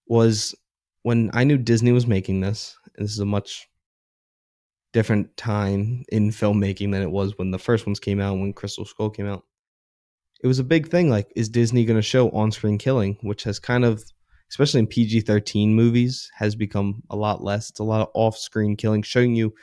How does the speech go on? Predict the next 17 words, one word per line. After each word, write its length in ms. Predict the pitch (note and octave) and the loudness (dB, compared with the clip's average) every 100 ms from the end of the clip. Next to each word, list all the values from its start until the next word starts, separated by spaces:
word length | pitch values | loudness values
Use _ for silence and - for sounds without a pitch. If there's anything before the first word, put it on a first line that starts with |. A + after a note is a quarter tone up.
| _ - | _ -6
someone's 280 | - B2 | 0 2
gonna 100 | A#2+ | 4
get 140 | A2 G#2 | 2 2
shot, 340 | - G2 G#2 | 0 0 0
they 80 | G2+ | -2
show 160 | - G2+ | -2 -2
the 80 | |
person 280 | G2 G2 - | 0 -4 -4
shooting, 440 | F#2+ - C3 G#2+ F#2+ | -4 2 4 4 0
but 100 | - | -2
they 60 | |
don't 180 | F#2+ G2 | 0 -2
show 120 | - | -2
the 60 | F2+ | -6
person 320 | - - - | -6 -8 -6
getting 260 | G#2 G2+ G2 | -4 -2 -4
shot. 280 | - - | -8 -12